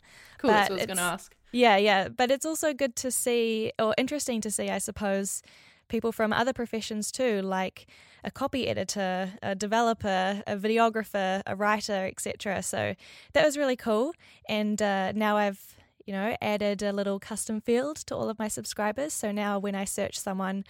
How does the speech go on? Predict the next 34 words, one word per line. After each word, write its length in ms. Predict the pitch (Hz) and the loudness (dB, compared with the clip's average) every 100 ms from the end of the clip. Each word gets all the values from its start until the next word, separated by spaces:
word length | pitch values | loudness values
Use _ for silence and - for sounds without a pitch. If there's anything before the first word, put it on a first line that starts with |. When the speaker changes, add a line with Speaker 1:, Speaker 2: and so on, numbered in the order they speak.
| - - - | -16 -16 -8
Speaker 2:
I 80 | 214 | -2
can 120 | 226 | 0
know 100 | 208 | 2
exactly 800 | 208 202 - - 196 190 196 196 _ 202 | 2 2 0 0 -2 0 -2 -8 _ -6
who 100 | 208 | -2
they 160 | 196 | 0
are 200 | 190 190 | 0 0
and 80 | 185 | -2
what 100 | 190 | -6
profession 480 | - 196 190 - 185 | -8 -8 -8 -6 -6
they're 160 | 175 170 | -4 -4
in, 160 | 180 | -4
which 180 | 180 - | -6 -8
is 100 | - | -8
pretty 180 | 202 190 | -8 -8
cool. 280 | - 190 - _ _ _ _ - | -6 -6 -8 _ _ _ _ -8
Speaker 1:
That's 260 | - - | -6 -6
really 240 | 190 175 175 | -2 -2 -4
cool. 320 | - - - _ _ _ _ | -10 -12 -14 _ _ _ _
Um, 140 | 202 - | -14 -12
eh, 100 | - - | -14 -14
for 160 | - 226 | -4 4
mine, 240 | 214 220 | 6 6
I 100 | 202 | 4
was 140 | 185 | 2
asking, 640 | 180 185 - 180 175 175 - - | -2 -4 -6 -8 -10 -16 -18 -14
like 140 | 185 | -12
I 40 | 196 | -6
said, 180 | 185 | -4
what 180 | 175 - | -2 -4
people 280 | 208 180 170 | -6 -6 -6
were 40 | |
interested 460 | 127 196 - - 208 | -4 -6 -8 -8 -4
in. 180 | 220 | -4